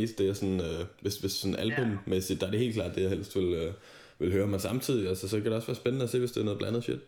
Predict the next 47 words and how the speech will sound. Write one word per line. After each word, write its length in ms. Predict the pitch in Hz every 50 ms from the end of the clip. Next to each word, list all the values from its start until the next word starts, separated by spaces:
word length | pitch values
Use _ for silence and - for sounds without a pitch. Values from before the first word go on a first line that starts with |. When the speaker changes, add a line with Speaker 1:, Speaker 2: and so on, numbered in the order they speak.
| - -
Speaker 1:
Øhm, 320 | - 117 - - - - -
så 140 | - - - - - - _ _ _ _ _ - -
jeg 80 | 117
glæder 160 | 120 127 131 139 131
mig 60 | 110 104
stadig. 180 | 104 101 110 113 143 151
Speaker 2:
Ja, 80 | 147 131 127 123 - 110 120
altså, 140 | 127 - - 120 - 131
det, 100 | 131 131 135 135 127 123 127 -
det, 80 | - - - -
det, 100 | 131 131 131 131 127 123 123 131 139 139 131
det 60 | - 127
er 40 | 127
jo 40 | 131 131 131
op 80 | 131 131 -
til, 80 | 139 135
hvad 100 | 135 123 127
han, 80 | 123 120 120 - - -
han 80 | 117 123 123 120
vil. 140 | 123 120 - - - 127 123
Men, 120 | 120 117 120 117 113 113
øh, 160 | 110 110 110 110 110 110
men 100 | 113 113 113 113
som 100 | 113 117 120
vi 60 | 120 120 120
også 120 | 123 123 - 143
snakkede 280 | 135 120 127 135 135 127 120
om, 60 | 120 120 113
da 40 | 113 113
vi 40 | 117 - -
snakkede 280 | 127 120 120 127 127 123 120
om 60 | 120 117 - -
Chris 200 | - 135 123 - 127 127
Rivers 320 | 127 131 143 143 143 - 135 123
og 40 | 120 127
så 40 | 127 127
videre, 260 | 131 131 131 131 131 127 - 131
så, 80 | 127 127 127 135 - - - - _ _ _ _ _ - -
så 60 | - 131 135
har 100 | 135 135 147
vi, 40 | 151 147 135 135 -
så 40 | - 127 131
har 100 | 127 139 151
vi 40 | 151 139
nok 100 | 131 127 - 123 120
bare 120 | 127 127 127 123
en 60 | 113